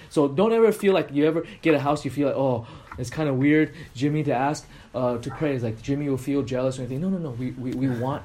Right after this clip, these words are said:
people, you know, we want people to be that, okay? Um, uh, but at the same time,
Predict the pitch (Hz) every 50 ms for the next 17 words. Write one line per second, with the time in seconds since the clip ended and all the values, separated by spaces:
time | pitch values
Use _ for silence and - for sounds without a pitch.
0 | - 104 101 135 151 - 135 - 160 160 147 151 147 147 147 156 175 196 190 -
1 | 160 - 120 110 113 - - - - - - 127 117 127 139 139 135 113 - -
2 | 104 107 - 123 117 - - - - - - - - - - - 120 127 123 120
3 | 117 113 113 113 113 - - 147 - - _ _ _ _ _ _ _ _ - -
4 | - - - _ _ _ _ _ _ _ - 147 139 131 131 127 170 185 190 185
5 | - - 285 339 311 - 226 202 190 202 220 226 220